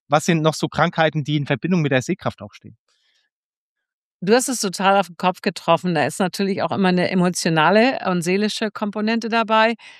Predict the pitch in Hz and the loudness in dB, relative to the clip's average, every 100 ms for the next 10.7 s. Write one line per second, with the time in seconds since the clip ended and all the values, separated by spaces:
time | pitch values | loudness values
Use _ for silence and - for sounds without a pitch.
0 | _ _ 196 202 202 202 190 104 202 202 | _ _ -2 2 2 2 2 2 2 0
1 | 190 185 180 - 180 - 180 185 175 170 | 0 -2 -4 -6 -8 0 0 2 0 -2
2 | 170 - 175 - - 165 160 156 156 160 | -4 -6 -6 -4 -2 0 0 -2 -2 -2
3 | 202 - 196 175 165 175 165 165 - 170 | -4 0 2 2 2 0 2 2 0 0
4 | 180 196 196 190 120 175 - 160 170 165 | 0 0 -2 -2 2 0 0 0 0 0
5 | - 156 156 - 165 170 - 175 160 165 | 0 2 2 2 2 2 0 2 2 -2
6 | - - - - - 190 175 170 - 220 | -8 -18 -20 -20 -2 0 2 0 0 0
7 | 196 175 160 190 233 214 233 233 - 180 | 2 2 2 4 4 4 2 2 -2 0
8 | 180 170 175 - 190 175 - 165 156 - | 0 0 -4 0 2 2 2 -4 -6 -4
9 | 185 202 202 - - - 165 156 156 - | -2 0 0 -2 -6 -2 -2 0 -4 -6
10 | - - 175 - 170 165 160 | -8 -6 -6 -4 -2 0 0